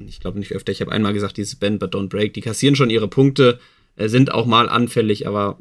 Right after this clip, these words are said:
vor allem auch Jalen Ramsey, dass er wieder da ist, merkt man. Und die sind auf jeden Fall da stabil genug, glaub ich, um hier gegen die Jets dann hoffentlich nicht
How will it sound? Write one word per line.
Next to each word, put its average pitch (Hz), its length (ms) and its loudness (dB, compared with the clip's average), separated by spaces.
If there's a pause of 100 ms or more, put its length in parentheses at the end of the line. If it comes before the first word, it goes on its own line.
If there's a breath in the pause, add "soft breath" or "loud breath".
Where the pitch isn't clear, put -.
vor 110 140 -2
allem 110 100 -2
auch 104 100 -4
Jalen 104 220 0
Ramsey, 104 220 -2
dass 101 160 -4
er 101 60 -8
wieder 98 140 -4
da 95 140 -4
ist, - 140 -8
merkt 98 280 -8
man. 101 80 -4
Und 95 140 -6
die 98 220 -8 (400)
sind 120 240 -2
auf 92 140 -4
jeden 107 240 -2
Fall 104 160 0
da 104 160 0
stabil 104 320 -2
genug, 101 280 -4
glaub 95 220 -2
ich, - 100 -14
um 104 80 -4
hier 104 180 -2
gegen 107 160 -8
die 95 140 -8
Jets 101 260 -4
dann 92 180 -8
hoffentlich 101 340 -6
nicht - 340 -4